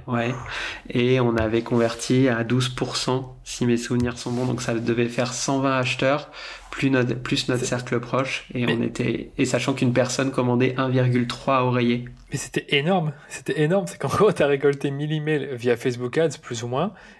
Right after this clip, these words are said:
Speaker 2: et il y en a
Speaker 1: Ouais.
Speaker 2: cent vingt qui ont acheté. Bon, ça, c'est quand même, euh, c'est incroyable, ça.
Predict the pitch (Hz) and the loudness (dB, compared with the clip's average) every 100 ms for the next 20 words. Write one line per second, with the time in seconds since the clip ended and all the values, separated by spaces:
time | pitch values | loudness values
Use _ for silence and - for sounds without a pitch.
0 | - 123 123 127 120 180 139 156 175 127 | -2 0 2 2 4 4 4 2 2 -2
1 | 117 127 - - 117 120 - 110 107 104 | -4 -8 -12 -10 -8 -8 -6 -6 -6 -6
2 | 117 - 117 113 170 156 120 | -8 -6 -4 2 4 4 0